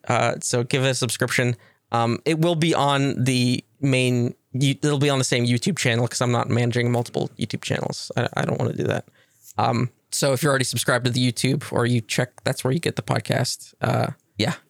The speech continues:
you'll see it there. Um, but it will be on all the major podcast platforms as usual. So yeah, it's exciting. I'm excited.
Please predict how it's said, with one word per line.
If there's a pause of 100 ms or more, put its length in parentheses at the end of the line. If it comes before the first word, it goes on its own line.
(180)
you'll
see
it
there. (400)
Um,
but
it
will
be
on
all
the
major
podcast
platforms
as
usual. (320)
So (200)
yeah,
it's
exciting. (220)
I'm
excited.